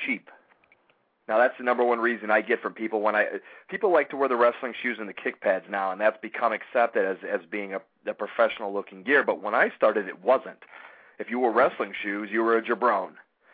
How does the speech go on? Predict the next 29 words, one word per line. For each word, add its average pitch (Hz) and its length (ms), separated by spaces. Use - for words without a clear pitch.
and, 113 340
and 107 240
you 123 120
didn't 151 200
get 117 140
in 92 80
the 107 80
ring 147 380
until 110 200
you 107 140
had 104 100
a 98 40
pair 101 200
of 95 100
boots. 156 300
So, 127 320
from, 123 160
from 113 180
my 151 240
standpoint, 107 560
which 104 220
is, 101 160
uh, 98 340
I 104 120
guess, 120 260
pointedly, 139 500
it's 101 140
old 123 300
school. 113 540